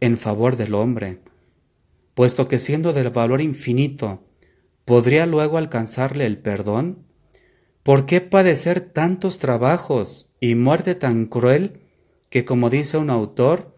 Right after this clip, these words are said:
la violencia del dolor le arrancó el alma del cuerpo.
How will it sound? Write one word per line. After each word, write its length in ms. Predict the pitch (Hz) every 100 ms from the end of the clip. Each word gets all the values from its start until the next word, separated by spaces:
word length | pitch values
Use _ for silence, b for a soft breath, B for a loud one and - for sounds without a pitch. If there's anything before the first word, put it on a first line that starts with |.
| b b b b -
la 160 | 120
violencia 580 | 120 123 120 147 156 156
del 200 | 131 113
dolor 420 | 107 110 123 135 -
le 140 | 117
arrancó 520 | 113 113 107 107 131
el 140 | 131 117
alma 320 | 120 143 135
del 220 | 104 98
cuerpo. 680 | - 131 165 160 110 90